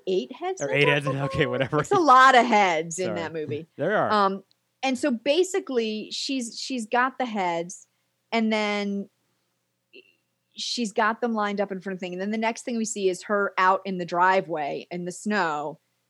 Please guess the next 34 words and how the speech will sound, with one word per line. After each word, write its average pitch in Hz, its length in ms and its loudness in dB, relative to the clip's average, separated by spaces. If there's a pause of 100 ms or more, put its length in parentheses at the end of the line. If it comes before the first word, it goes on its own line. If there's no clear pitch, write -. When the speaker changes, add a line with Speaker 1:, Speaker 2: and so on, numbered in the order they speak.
(560)
Speaker 1:
and 208 160 0
she's, 185 560 -6 (180)
and 196 140 -4
she's 196 220 -6
bawling 160 720 0 (100)
all 170 140 4
Speaker 2:
And, 170 80 2
Speaker 1:
alone. 151 240 -2
Speaker 2:
well, 160 100 2
of 160 60 -4
course, 190 240 2
and 175 60 -8
she 185 140 -4
looks 196 420 -4 (400)
very 151 280 -4
disappointed 147 640 -4
when 117 180 -4
she 113 500 -6 (720)
goes 156 300 0
into 143 200 -4
that 123 180 2
furnace 151 440 0
room 104 420 -4
and 107 200 -8
she - 120 -14
kinda 139 240 -8
sees 139 360 -6
that 123 140 -4
the, 107 380 -4 (100)
it, 120 140 -16 (180)
that 110 100 -8
it's - 120 -12
not 131 240 2
on, 113 540 0